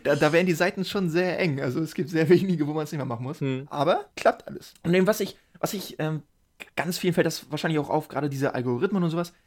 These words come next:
Speaker 1: bei der Werbung. Zum Beispiel, ich bin, ich bin ein riesiger eBay Kleinanzeigen-Fan. Also es ist, mein Leben ohne eBay Kleinanzeigen hätte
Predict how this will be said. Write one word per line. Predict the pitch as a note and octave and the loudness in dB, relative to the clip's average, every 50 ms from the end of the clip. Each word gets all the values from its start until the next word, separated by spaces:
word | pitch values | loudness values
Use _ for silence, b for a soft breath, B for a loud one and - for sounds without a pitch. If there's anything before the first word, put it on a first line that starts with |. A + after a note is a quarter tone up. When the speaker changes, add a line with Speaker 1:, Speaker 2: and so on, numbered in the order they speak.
| _ _ _ _ | _ _ _ _
Speaker 1:
bei | - D3+ C#3 | -4 0 2
der | C#3+ C#3+ B2+ B2 | 2 2 4 6
Werbung. | B2 G#2+ A2 A2 A2+ A#2+ A#2+ | 6 6 6 4 0 -4 -4
Zum | - - F3 | -4 -2 0
Beispiel, | C#3 - - - F3+ F3 E3+ E3 D#3+ - - | 0 -2 -2 0 2 2 2 2 0 -2 -4
ich | - - | -4 -2
bin, | - D#3 D3+ C#3+ B2+ D#3 - - | -2 0 0 0 0 0 -2 -2
ich | - - | -4 0
bin | - D#3+ C#3+ | 2 2 2
ein | C#3 | 2
riesiger | C3 D3+ F#3 G3+ F#3 F3 D#3 D#3+ D3+ C#3+ C#3 - - | 2 2 2 2 2 2 2 2 2 2 2 0 -2
eBay | C3+ C3 B2+ | -2 -2 -2
Kleinanzeigen-Fan. | B2+ - C#3+ C#3+ B2+ B2 - - - - - - - - C3 C3 C#3 | -2 -2 -4 -4 -4 -6 -8 -10 -12 -12 -12 -14 -12 -10 -8 -8 -6
Also | C#3+ C3+ B2+ C3 | -6 -8 -8 -8
es | B2 - | -10 -10
ist, | - - - - - _ _ _ _ | -12 -12 -12 -16 -18 _ _ _ _
mein | - C3 | -6 0
Leben | B2+ D3 D3+ D#3+ D3 C#3+ | 4 4 4 4 2 0
ohne | - D#3+ F3 F3 | 0 2 2 2
eBay | - C#3 D3 C#3+ | 2 0 0 0
Kleinanzeigen | - D3 C#3+ C#3+ C3+ - C3+ C3 C3+ C3+ C#3 C#3+ - - - | 0 0 -2 -2 -2 -2 -4 -4 -4 -4 -6 -8 -10 -8 -10
hätte | D3 - C3 C3 C3+ C#3+ | -8 -6 -6 -6 -6 -8